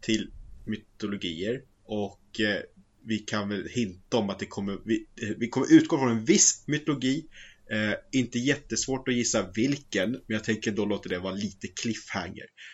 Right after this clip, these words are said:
Men alltså källmaterialet och hur vi ska förhålla oss till det. Och mycket kommer säga emot sig självt, vissa saker kommer bara förtydliga det. Och det tycker jag är roligt.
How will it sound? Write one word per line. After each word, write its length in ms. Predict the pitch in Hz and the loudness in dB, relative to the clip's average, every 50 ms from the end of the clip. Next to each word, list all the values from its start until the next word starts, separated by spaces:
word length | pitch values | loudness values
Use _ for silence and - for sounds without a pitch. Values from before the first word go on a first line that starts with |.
| - _ - | -18 _ -4
Men 160 | 104 113 107 | -2 0 0
alltså 260 | 104 98 - - - - | 0 -2 -4 -8 -6 -2
källmaterialet 1000 | - - - 156 151 143 135 131 127 120 - 120 127 127 127 123 123 123 120 - | 2 2 4 4 4 2 2 -2 -4 -4 -4 -2 0 0 0 0 0 -2 -4 -6
och 220 | - - 110 110 - | -6 -6 -6 -6 -2
hur 180 | - 113 107 98 | 0 0 2 0
vi 80 | 101 95 | 0 -4
ska 300 | - - - 95 92 95 - - - - | -6 -6 -6 -8 -8 -10 -12 -14 -14 -12
förhålla 380 | 98 - - 101 101 101 98 | -10 -6 -6 -4 -4 -4 -4
oss 180 | 95 95 - - | -4 -4 -6 -6
till 100 | - - | -8 -12
det. 140 | - - - _ _ - - - - - _ _ _ - | -12 -12 -14 _ _ -20 -20 -20 -20 -20 _ _ _ -16
Och 320 | 98 101 104 - - - - | -12 -12 -12 -14 -16 -18 -10
mycket 340 | - 127 143 139 - 117 - | -6 -4 -4 -4 -4 -8 -6
kommer 200 | - 135 123 123 | -2 -2 -2 0
säga 240 | - - 113 104 98 | 0 0 0 -2 -4
emot 260 | - - 202 190 - | -4 -6 -8 -6 -6
sig 120 | - 160 151 | -6 -6 -6
självt, 420 | - - 147 147 147 - - - | -4 -4 -4 -4 -6 -8 -8 -6
vissa 260 | 131 127 - - 113 | -4 -2 -2 -2 -2
saker 340 | - - 113 110 - - 101 | -2 -4 -4 -6 -6 -8 -10
kommer 300 | - - 104 95 98 92 | -8 -8 -6 -6 -6 -6
bara 220 | 78 - 80 67 | -6 -6 -8 -6
förtydliga 500 | - - 101 - - - - - - - | -6 -8 -8 -10 -10 -12 -12 -12 -12 -12
det. 140 | - - - - _ _ _ _ _ _ _ _ _ - | -12 -12 -14 -18 _ _ _ _ _ _ _ _ _ -20
Och 340 | 82 85 87 - _ - - - 90 - | -20 -20 -20 -20 _ -20 -20 -18 -12 -10
det 160 | 98 95 92 | -8 -8 -8
tycker 400 | 90 - - - - - - - | -10 -12 -16 -16 -14 -14 -12 -12
jag 240 | 80 80 - - - - | -12 -12 -14 -18 -20 -20
är 320 | - - - - - - - _ _ _ _ _ _ - - | -20 -18 -16 -16 -16 -16 -18 _ _ _ _ _ _ -18 -16
roligt. 680 | - 80 - - - - - - - - - - - - | -14 -14 -14 -14 -14 -14 -14 -14 -14 -10 -8 -8 -8 -8